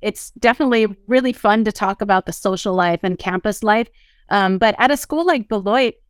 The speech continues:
we really blur the lines a lot between what's purely academic and what's professional training and what's social fun time. Because, you know, what, what are, what makes our students interested in certain topics, like Ha, for example,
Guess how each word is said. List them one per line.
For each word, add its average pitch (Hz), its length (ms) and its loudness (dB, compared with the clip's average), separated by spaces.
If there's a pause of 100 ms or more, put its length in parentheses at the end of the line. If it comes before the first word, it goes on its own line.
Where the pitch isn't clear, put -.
(140)
we 262 120 2
really 311 280 0
blur 220 380 2
the 247 120 0
lines 190 600 0
a 214 120 0
lot 208 380 2
between 208 600 -2
what's 190 380 2
purely 302 420 0
academic 240 720 -2 (260)
and 185 160 0
what's 165 200 -2
professional 285 600 0
training 240 520 0
and 202 180 0
what's 196 240 0
social 190 920 2
fun 196 340 2
time. 110 400 -10 (140)
Because, 202 500 0 (340)
you 220 80 0
know, 202 180 4
what, 208 260 2 (600)
what 240 200 4
are, 240 140 4
what 220 260 0
makes 247 240 0
our 269 120 2
students 226 400 -2
interested 214 680 0
in 202 300 0
certain 196 360 -4
topics, 294 640 -2
like 220 160 2
Ha, 220 300 0
for 233 120 -4
example, 190 640 0